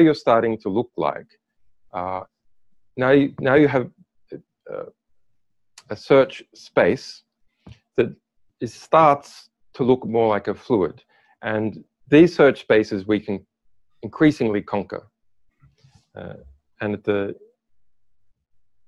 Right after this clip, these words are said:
and when you have very large computer programs, uh, and I suppose when you fu-, when you fuzz large computer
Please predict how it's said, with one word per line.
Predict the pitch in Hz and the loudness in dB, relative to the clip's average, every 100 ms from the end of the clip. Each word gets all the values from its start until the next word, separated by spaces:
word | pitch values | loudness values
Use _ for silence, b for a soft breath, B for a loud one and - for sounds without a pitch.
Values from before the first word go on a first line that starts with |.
| _ _ 120 | _ _ -10
and | 120 160 | -6 -2
when | 120 117 | 0 2
you | 113 | 0
have | 110 | 2
very | 113 113 | 2 4
large | 127 139 143 - | 4 4 2 -4
computer | 104 107 98 | -8 -6 -8
programs, | 101 90 90 98 143 160 _ _ _ _ _ 104 | -8 -6 -6 -8 -12 -16 _ _ _ _ _ -20
uh, | 90 90 92 151 _ _ _ _ _ - | -18 -16 -18 _ _ _ _ _ _ -6
and | 104 | -4
I | 104 | -4
suppose | - 110 104 | -6 -4 -4
when | 104 101 | -4 -6
you | 95 | -6
fu-, | - 135 | -4 -4
when | - 113 | -4 -6
you | 107 | -6
fuzz | - 139 113 107 | 0 2 2 0
large | 110 107 113 - | 2 2 0 -4
computer | - 98 | -10 -10